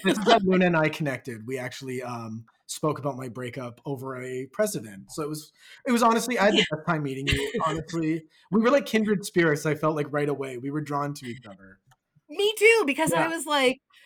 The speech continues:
Speaker 2: I, I, I felt this, 'cause my, maybe it was my cancer coming out, 'cause I felt like, "Oh my gosh, like, this person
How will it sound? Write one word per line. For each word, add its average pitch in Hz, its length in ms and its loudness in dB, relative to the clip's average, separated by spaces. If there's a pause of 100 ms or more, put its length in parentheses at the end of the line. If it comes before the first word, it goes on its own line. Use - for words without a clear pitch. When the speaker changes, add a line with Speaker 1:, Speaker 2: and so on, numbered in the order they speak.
(140)
Speaker 2:
I, 330 240 0
I, 294 300 6
I 294 160 2
felt 359 300 -2
this, 247 200 0
'cause - 240 -8
my, 202 200 -2
maybe 214 220 -2
it 233 40 -2
was 226 100 -6
my 254 180 0
cancer 226 360 -2
coming 196 260 -4
out, 180 160 -2
'cause 202 140 -6
I 214 160 0
felt 233 280 -2
like, 214 300 -4
"Oh 254 80 -6
my 381 160 -8
gosh, 415 220 -4
like, 240 140 -4
this 269 160 -8
person 294 680 -4